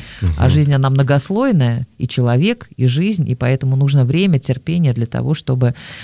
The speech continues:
Speaker 1: именно добраться до этих внутренних слоев, они самые интересные. Так, хорошо, можем двигаться
Speaker 2: Да,
Speaker 1: дальше.
Speaker 2: двигаемся дальше, и у нас следующий художник — это Питер Буль.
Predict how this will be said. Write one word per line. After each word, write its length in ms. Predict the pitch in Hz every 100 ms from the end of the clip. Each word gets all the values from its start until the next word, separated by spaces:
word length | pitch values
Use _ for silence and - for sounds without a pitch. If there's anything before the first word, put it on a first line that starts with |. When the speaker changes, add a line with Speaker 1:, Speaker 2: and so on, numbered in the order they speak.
| -
Speaker 1:
именно 280 | 135 131 123
добраться 520 | 117 120 143 160 -
до 100 | 123
этих 300 | 127 123 -
внутренних 420 | 135 123 123 123
слоев, 360 | - 131 151 208
они 200 | 123 127
самые 420 | 151 143 143 139 139
интересные. 720 | 147 147 123 104 - 107 117 - _ _ - - - - - -
Так, 180 | 120 -
хорошо, 480 | 165 226 - 131 117 123
можем 280 | 135 196 196
двигаться 380 | 160 165 95 104
Speaker 2:
Да, 80 | 113
Speaker 1:
дальше. 220 | 131 117
Speaker 2:
двигаемся 420 | 117 113 110 113
дальше, 600 | 107 185 208 - 92 80
и 280 | 64 98 92
у 120 | 85
нас 280 | 101 98 85
следующий 800 | - - 95 101 85 73 - 78
художник — 640 | - 87 92 95 82 76
это 180 | 80 -
Питер 440 | - - 87 - 78
Буль. 380 | 85 127 202